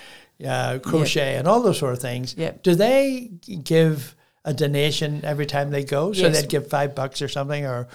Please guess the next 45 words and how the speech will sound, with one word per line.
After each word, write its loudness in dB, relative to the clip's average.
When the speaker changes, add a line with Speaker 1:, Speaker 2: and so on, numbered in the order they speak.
Speaker 2:
That's, -4
Speaker 1:
wh-, -16
whatever 6
Speaker 2:
yes. 4
Speaker 1:
it 6
is. -4
Speaker 2:
Yeah. -2
Speaker 1:
And 0
so 4
if 4
you 6
get 0
sixty, 0
uh, -2
by 2
fifty, 2
that's, -2
what, -10
three -4
grand? -4
Speaker 2:
Yeah. -2
Speaker 1:
Yeah, 0
so 2
you, -4
Speaker 2:
We've 0
Speaker 1:
you 0
Speaker 2:
got 6
a 4
lot 4
of 0
things -4
to -4
work -2
out -4
because -2
we 0
Speaker 1:
Yeah. 6
Speaker 2:
haven't 4
had 0
a -2
shed -2
yet. -2
Speaker 1:
Yeah, 10
Speaker 2:
That, 8
Speaker 1:
yeah, 8